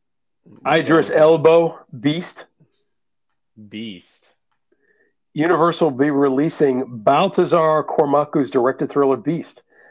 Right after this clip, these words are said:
Speaker 2: starring Idris Elba, August nineteenth, twenty twenty-two. Elba plays widowed husband, father Da-, Nate Samuels, who with his two teenage daughters find themselves hunted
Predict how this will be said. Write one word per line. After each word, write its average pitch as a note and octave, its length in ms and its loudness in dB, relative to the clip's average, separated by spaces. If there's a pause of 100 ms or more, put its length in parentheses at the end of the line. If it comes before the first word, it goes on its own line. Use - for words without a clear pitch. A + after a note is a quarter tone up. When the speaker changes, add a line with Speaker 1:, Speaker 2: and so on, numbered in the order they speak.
(200)
Speaker 2:
starring C3+ 280 -4
Idris C#3 240 -2
Elba, C#3+ 240 0
August C#3 380 0
nineteenth, D3 520 -4 (720)
twenty C#3+ 260 0
twenty-two. C#3 720 -2 (440)
Elba E3 240 0
plays D#3 300 -2
widowed C#3 360 2
husband, C#3+ 380 -2
father C3+ 240 -2
Da-, C#3 360 -6
Nate C#3+ 260 -4
Samuels, - 560 -6 (200)
who F3 80 -2
with F3+ 140 0
his E3+ 140 -10
two G3 160 -6
teenage E3+ 380 -4
daughters E3 280 -2
find D3+ 220 -6
themselves D#3 300 -6
hunted D3+ 400 -6